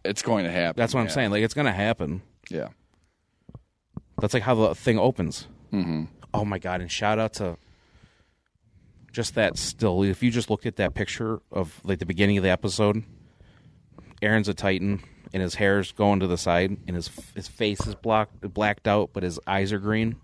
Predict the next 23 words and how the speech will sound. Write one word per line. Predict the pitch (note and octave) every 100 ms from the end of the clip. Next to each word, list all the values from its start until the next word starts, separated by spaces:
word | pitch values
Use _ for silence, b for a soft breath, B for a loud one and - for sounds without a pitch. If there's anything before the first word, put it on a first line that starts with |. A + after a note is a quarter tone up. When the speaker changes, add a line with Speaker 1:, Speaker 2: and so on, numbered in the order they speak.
| -
Speaker 1:
Mm-hmm. | F#2 F#2 F#2
Speaker 2:
Ugh. | F2+ D#2 - - - - - - _ _ _ B B B B -
Speaker 1:
If | A#2
I | C3+
know | E3
it's | F3+ -
cool | C#3 C3+
that | C#3
they | B2+
Speaker 2:
<sighs> | G#2+
Speaker 1:
did, | A2 B2 C3+ b b b b b -
like, | A2+ A#2 -
when | A2
he's | B2+ C3
about | C3 B2 A#2
to |
use | G2+ G2+ A2
other | G2+ G#2+
Titans' | - F#2+ F#2 G2+
powers, | - F#2+ G#2 G2+
his, | F#2+ F2 - - - G2+
you, | G#2 -
they, | G#2 G2 F#2+